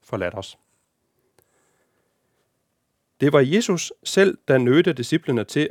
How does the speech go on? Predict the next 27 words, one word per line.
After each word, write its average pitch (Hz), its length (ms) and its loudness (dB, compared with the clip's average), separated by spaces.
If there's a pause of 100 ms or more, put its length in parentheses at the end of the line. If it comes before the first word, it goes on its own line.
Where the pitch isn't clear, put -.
at 117 80 -8
tage 147 260 0 (120)
turen 127 440 -4
i 120 80 -8
båden 104 440 0 (640)
uden 127 260 -2
ham. 101 340 -10 (1300)
De 208 80 0
mennesker, 190 380 4
jeg 123 120 4
læ-, 117 120 0 (120)
nævnte 165 320 2
fra 127 100 -4
Det 110 100 -4
Gamle 127 180 0
Testamente, 127 560 -6 (380)
Adam 139 300 -2
og 107 140 0
Eva, 131 260 -4 (420)
Abraham, 123 520 -4 (200)
Daniels 127 360 -2
tre 120 260 -6
venner, 110 280 -6 (840)
de 196 160 0
oplevede 147 600 2 (220)
alle 190 240 2
sammen, 110 460 -2